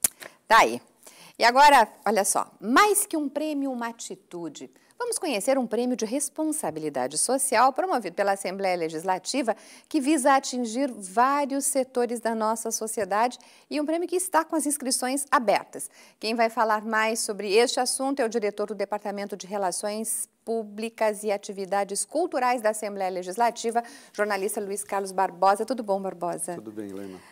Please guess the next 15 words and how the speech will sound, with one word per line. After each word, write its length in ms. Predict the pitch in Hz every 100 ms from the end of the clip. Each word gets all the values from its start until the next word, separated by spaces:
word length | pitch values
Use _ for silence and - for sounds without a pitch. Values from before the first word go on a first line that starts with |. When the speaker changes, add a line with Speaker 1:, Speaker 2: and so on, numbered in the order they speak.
| - -
Speaker 1:
Bom, 120 | - -
eu 100 | 302
não 140 | 302
li, 160 | 302 320
só 160 | 330
que 140 | 320 330
demonstre 680 | 226 294 302 302 349 359 349
seu 160 | 320
compromisso 580 | 294 285 294 262 262 285
socioambiental, 960 | 269 277 247 - 262 247 262 269 262 254
é 60 |
o 40 | 214
tema 240 | 247 240
deste 300 | 226 233 -
ano 400 | 240 277 240 185